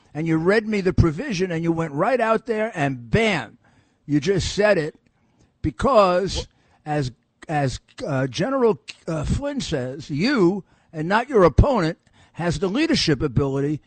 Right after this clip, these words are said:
to do this job. And it's a tough job to change New York. I mean, it's gonna require a real tough leader.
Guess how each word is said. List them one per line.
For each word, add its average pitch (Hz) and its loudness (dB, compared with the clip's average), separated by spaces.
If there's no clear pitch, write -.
to 196 -4
do 208 0
this 190 2
job. 247 0
And 147 -2
it's 151 -2
a 175 -2
tough - -2
job 269 -2
to 170 -4
change 139 -4
New 139 -4
York. 127 -2
I 127 -8
mean, 165 -6
it's - -8
gonna 170 -6
require 190 0
a 147 2
real 214 4
tough - 0
leader. 226 -2